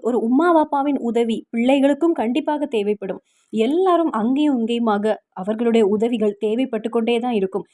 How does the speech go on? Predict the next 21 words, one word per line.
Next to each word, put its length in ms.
இனி 280
பெரிய 340
அளவில் 320
ஒரு 120
உதவி 300
இல்லைன்னா 320
கூட, 180
சின்ன 300
சின்ன 260
உதவியாவது 640
நாம் 280
எல்லாரும் 540
எல்லாரையும் 580
சார்ந்து 480
இருக்க 200
வேண்டிய 260
ஒரு 140
சூழ்நிலை 480
வந்து 220
கொண்டே 280
இருக்கும். 360